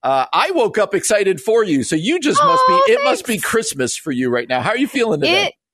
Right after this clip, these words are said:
Speaker 2: I mean, it definitely felt like Christmas. It was so hard to sleep last night. Finally at four thirty, I was like, "I'm just awake. Like, this is,
Speaker 1: <laughs>
Speaker 2: this is futile for me at, to pretend like I can get any sleep right now." And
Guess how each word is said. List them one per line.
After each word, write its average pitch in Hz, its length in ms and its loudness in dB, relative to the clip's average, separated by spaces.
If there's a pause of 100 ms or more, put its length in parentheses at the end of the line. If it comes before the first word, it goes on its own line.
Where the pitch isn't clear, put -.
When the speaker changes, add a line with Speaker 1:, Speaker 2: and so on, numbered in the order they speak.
(160)
Speaker 2:
I 330 140 2
mean, 330 220 0
it 302 200 0
definitely 339 380 0
felt 285 240 -2
like 262 160 -2
Christmas. 269 400 -4
It - 100 0
was 240 160 0
so 262 500 -2
hard 277 240 0
to 269 80 0
sleep 240 360 -4
last 262 260 -2
night. 247 260 -2
Finally 240 380 -2
at 226 100 -4
four 226 260 -2
thirty, 220 340 -2
I 196 80 0
was 185 100 0
like, 180 220 -4 (100)
"I'm 247 200 0
just 190 400 -4
awake. 147 480 -4
Like, 214 200 0
this 240 220 2
is, 214 200 -2
Speaker 1:
<laughs> - 460 -2
Speaker 2:
this 277 200 0
is 277 200 -2
futile 240 760 0
for 202 200 -6
me 190 180 -2
at, 180 140 -2 (240)
to - 120 -4
pretend 202 460 -8
like 202 200 -4
I 190 100 -2
can 202 140 -14
get 190 200 -2
any 180 180 -6
sleep 196 360 -6
right 214 180 0
now." 220 260 0
And 196 160 -2